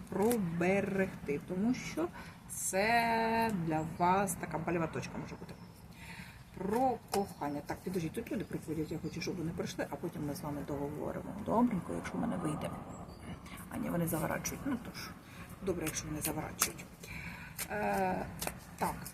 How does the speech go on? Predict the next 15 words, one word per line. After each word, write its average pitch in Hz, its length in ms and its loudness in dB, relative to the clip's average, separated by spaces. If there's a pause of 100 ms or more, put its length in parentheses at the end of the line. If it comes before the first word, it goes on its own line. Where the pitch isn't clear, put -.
(140)
давайте 294 240 0
про 202 140 0
кохання, 359 460 -2
стрільці, - 580 -6
чоловіки, 208 320 0
в - 40 -6 (100)
кого 208 180 2
є 160 240 2
пара. 156 200 -2 (240)
Що - 260 0
там 175 120 -2 (240)
вам 160 240 0
радять? 151 360 0 (380)
М, 302 480 2 (440)
м, 247 160 6